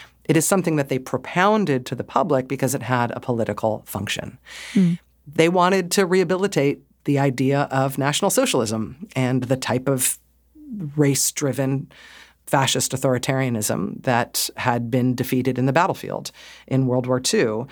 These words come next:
Speaker 1: And the Holocaust was too hard to explain. And so the way to explain it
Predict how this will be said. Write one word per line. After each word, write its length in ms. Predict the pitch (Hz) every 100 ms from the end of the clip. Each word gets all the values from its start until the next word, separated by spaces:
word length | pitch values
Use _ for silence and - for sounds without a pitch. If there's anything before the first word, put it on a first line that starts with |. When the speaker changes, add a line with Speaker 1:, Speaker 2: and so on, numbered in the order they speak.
| - -
Speaker 1:
And 560 | 139 135 127 123 - - - _
the 80 | -
Holocaust 720 | 113 123 127 135 135 - - 147
was 320 | 131 127 - _
too 200 | - 165
hard 200 | 139 139
to 80 | 131
explain. 540 | 135 - 156 185 151 -
And 100 | 113
so 140 | 120
the 80 | 113
way 120 | 117
to 120 | 120
explain 440 | 113 - - 110 131
it 200 | 123